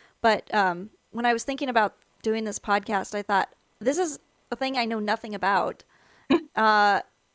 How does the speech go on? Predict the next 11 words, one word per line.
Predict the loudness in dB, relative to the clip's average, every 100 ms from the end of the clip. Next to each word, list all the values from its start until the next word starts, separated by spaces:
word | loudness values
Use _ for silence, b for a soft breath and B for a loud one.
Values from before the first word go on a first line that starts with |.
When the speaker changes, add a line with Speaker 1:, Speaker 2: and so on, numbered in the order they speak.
| -20 0
Speaker 1:
but | 2 2 -2
do | 2
I | 2
really | 2 0 0 2
want | 2 0 -2
to |
go | -2 0
learn | 0 0 0 -2
anything | -6 -6 -6 -8 -10
about | -8 2 4 4
it | 2 -2 -8